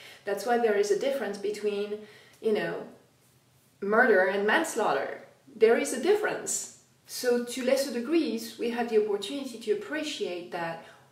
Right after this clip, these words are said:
when we avoid taking accountability for whatever it is, we are going to create a disconnect. We are going to be separated from others. And that's my work.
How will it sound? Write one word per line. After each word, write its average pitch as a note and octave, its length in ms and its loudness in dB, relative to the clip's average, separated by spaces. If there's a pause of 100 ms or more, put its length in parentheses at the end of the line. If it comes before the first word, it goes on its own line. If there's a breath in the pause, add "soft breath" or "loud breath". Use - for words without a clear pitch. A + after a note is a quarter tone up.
(180)
when G#3+ 360 4
we A3 100 6
avoid B3 360 6
taking A3+ 320 -2
accountability F3 800 -10
for F3+ 140 -10
whatever E3+ 400 -8
it D#3+ 120 -8
is, A3 560 -2 (500 loud breath)
we A3 200 6
are G#3+ 180 6
going G3+ 220 0
to G3 100 -10
create E3+ 340 -6
a E3+ 60 -10
disconnect. D#3+ 640 -12
We F#3 120 2
are G3+ 180 2
going F3+ 300 -4
to G3 80 -12
be G3 140 -6
separated F3 600 -6
from E3 220 -10
others. D#3+ 480 -10 (400 loud breath)
And F#3+ 440 0
that's - 540 -2
my F#3 200 -6
work. A3 480 -2